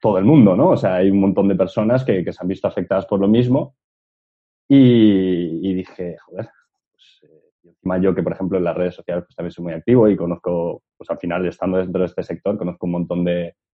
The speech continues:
de personas que se dedican al diseño, a la edición de arte y tal. Y, y dije, "Joder, ¿por qué no intentamos,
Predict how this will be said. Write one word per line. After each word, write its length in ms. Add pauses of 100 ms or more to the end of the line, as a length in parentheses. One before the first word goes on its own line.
(180)
de 100
personas 380
que 80
se 100
dedican 260
al 100
diseño, 340
a 40
la 60
edición 320
de 100
arte 200
y 60
tal. 240 (100)
Y, 400
y 80 (240)
dije, 280
"Joder, 180
¿por 140
qué 80
no 60
intentamos, 680